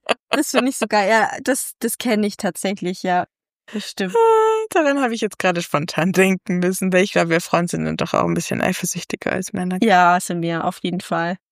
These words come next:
Speaker 1: Voll. Also das finde ich auch so lustig. Und ich glaub, die, unsere Männer, die denken da einfach gar nicht so weit.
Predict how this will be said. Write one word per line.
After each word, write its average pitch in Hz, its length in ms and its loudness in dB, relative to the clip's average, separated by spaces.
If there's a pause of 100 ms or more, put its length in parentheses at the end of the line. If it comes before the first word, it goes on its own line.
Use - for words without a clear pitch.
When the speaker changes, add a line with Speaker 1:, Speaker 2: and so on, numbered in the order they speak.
(140)
Speaker 1:
Voll. 185 420 2 (600)
Also 208 240 2
das 220 220 -2
finde 202 160 2
ich 190 100 -2
auch 190 100 2
so - 120 -4
lustig. 190 380 -2
Und 196 160 0
ich - 180 -4
glaub, 294 280 0
die, 285 120 -6 (140)
unsere 262 280 0
Männer, 285 240 4
die 302 120 -2
denken 339 300 0
da 262 120 4
einfach 202 280 0
gar 180 160 4
nicht 180 140 -4
so 175 120 -2
weit. 170 160 0